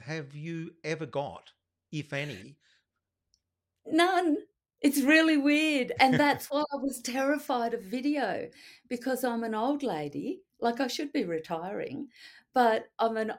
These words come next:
Speaker 2: old lady. I thought, "Oh, I'm gonna get these things off. You've got wrinkles. You should wear makeup. Your hair's grey.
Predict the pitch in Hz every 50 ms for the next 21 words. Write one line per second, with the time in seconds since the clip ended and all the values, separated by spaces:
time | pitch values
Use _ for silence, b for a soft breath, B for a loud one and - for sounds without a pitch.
0 | - _ - 208 220 240 247 262 220 190 180 180 185 175 190 220 254 277 B B
1 | B B B 202 185 185 - 196 185 175 170 - - - - 190 185 170 160 156
2 | 151 143 139 160 156 151 147 143 - 156 151 - - 160 156 147 - - - 160
3 | 151 143 143 139 143 139 - - 151 135 135 - - 139 - - 170 170 202 196
4 | 170 - - 143 131 135 - - 165 160 151 - - 170 - 143 160 160 156 151
5 | 160 175 202 202 196 - 143 127 127 - _ - 143 147 151 156 190 196 196 185
6 | 185 - - - 151 143 139 135 135